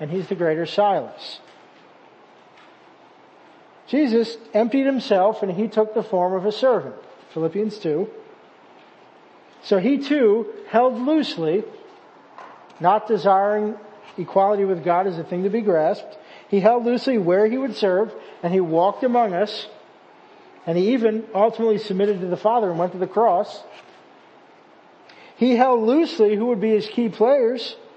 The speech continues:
the disciples who may have seemed to the casual observer to be, I don't know, the wrong candidates. On the other hand, here's what he held tightly to.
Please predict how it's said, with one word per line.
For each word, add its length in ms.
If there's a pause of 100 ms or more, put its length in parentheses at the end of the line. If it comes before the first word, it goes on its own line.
(840)
the 80
disciples 720
who 240
may 400 (220)
have 220
seemed 340
to 80
the 240 (300)
casual 560
observer 500
to 160
be, 160
I 140
don't 120
know, 160
the 160
wrong 420
candidates. 720 (3000)
On 140
the 120
other 240
hand, 360
here's 240
what 120
he 60
held 240
tightly 380
to. 240